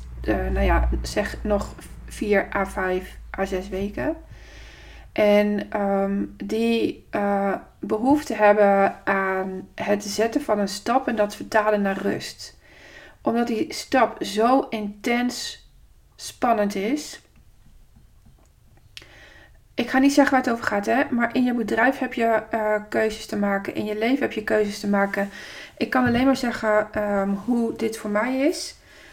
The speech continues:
Als ik, eh, nu een uitnodiging krijg voor een groot feest, dan zul je mij niet zien. Ehm, tenzij het buiten is, tenzij ik buiten kan zitten.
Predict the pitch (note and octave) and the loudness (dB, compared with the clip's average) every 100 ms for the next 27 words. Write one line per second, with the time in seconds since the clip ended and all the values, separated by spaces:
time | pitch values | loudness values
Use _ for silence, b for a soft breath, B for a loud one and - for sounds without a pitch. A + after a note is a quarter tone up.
0 | B - A#3+ A#3+ - - A#3+ A3+ A#3 A#3+ | B -8 -4 -4 -4 -4 -2 0 2 2
1 | B3 - A#3 A3 G#3 A#3 B3 A#3+ A#3 G#3 | 0 -2 -4 -4 -2 0 0 -2 -4 -8
2 | G3+ A3 A3 - G#3+ G#3 G#3 G#3 G#3 - | -4 0 0 -2 -6 -4 -4 -4 -4 -2
3 | A3 G#3+ G#3+ G3+ G#3 G3+ G3 G3 G3+ G3+ | -2 -2 -6 -4 -4 -2 -2 0 0 -2
4 | - F3+ G3+ - B B B B B B | -6 -10 -12 -18 B B B B B B
5 | - B3 A3 G3+ G3 G3+ G#3 B3 B3 G#3+ | -6 0 2 4 4 2 0 0 2 4
6 | G3+ F#3+ F#3+ - F#3+ G3 - G#3 G#3 G3+ | 4 0 -2 -4 -6 -8 -8 -2 -2 2
7 | G3+ G3 G3 G3 G3 G3 G3 G3+ | 2 2 -4 -8 -8 -10 -10 -12